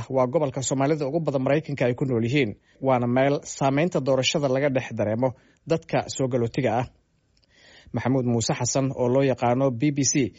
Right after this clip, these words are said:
waxa uu ka mid yahay hogaamiyaasha bulshada Soomaalida ee Minnesota, sidoo kalena waa xubin ka tirsan ergada xisbiga dimuqraadiga. Waxaan weydiiyey doorka dadka soo galootiga ah iyo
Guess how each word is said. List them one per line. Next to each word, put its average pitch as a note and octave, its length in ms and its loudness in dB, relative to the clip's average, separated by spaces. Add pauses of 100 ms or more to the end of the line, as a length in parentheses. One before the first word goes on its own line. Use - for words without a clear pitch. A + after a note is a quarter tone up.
(260)
waxa D#3 200 0
uu C#3+ 180 0
ka - 160 0
mid E3 180 2
yahay C3 360 2
hogaamiyaasha C#3+ 840 0
bulshada C3+ 420 -2
Soomaalida C#3 540 0
ee C3+ 160 2
Minnesota, B2+ 600 0 (320)
sidoo D#3 220 0
kalena D3 260 0
waa B2+ 160 2
xubin E3 340 0
ka E3 120 -4
tirsan C3+ 380 -2 (340)
ergada D3 440 0
xisbiga C#3 360 -2
dimuqraadiga. B2 600 0 (580)
Waxaan B2+ 220 0
weydiiyey A#2+ 380 0
doorka C3+ 340 0
dadka D3+ 340 -2
soo C#3 220 0
galootiga C3+ 500 0
ah A#2+ 120 -4
iyo C#3 200 0